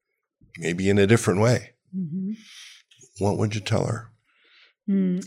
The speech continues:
Speaker 2: I am fifty-seven. I'm not scared to say what my age is. <laughs> Fifty-seven. And, um, I would tell you, 'cause I went to community college, I started my family very young. So at twenty-three, I already had my daughter.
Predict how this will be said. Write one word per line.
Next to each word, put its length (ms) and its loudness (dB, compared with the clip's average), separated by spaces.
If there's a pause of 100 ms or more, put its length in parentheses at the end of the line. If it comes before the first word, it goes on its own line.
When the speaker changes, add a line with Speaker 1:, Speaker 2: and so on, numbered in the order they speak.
Speaker 2:
I 120 4
am 140 4
fifty-seven. 880 2
I'm 120 0
not 180 0
scared 240 0
to 60 -6
say 140 4
what 160 4
my 120 2
age 280 2
is. 380 4 (520)
<laughs> 460 -4
Fifty-seven. 840 6 (100)
And, 500 8
um, 600 4 (280)
I 160 6
would 260 6
tell 320 8
you, 240 4
'cause 180 2
I 60 8
went 180 4
to 60 -8
community 420 4
college, 560 6
I 140 4
started 400 4
my 120 4
family 400 2
very 260 4
young. 340 2
So 200 6
at 140 6
twenty-three, 880 4
I 180 0
already 300 6
had 200 2
my 140 2
daughter. 520 4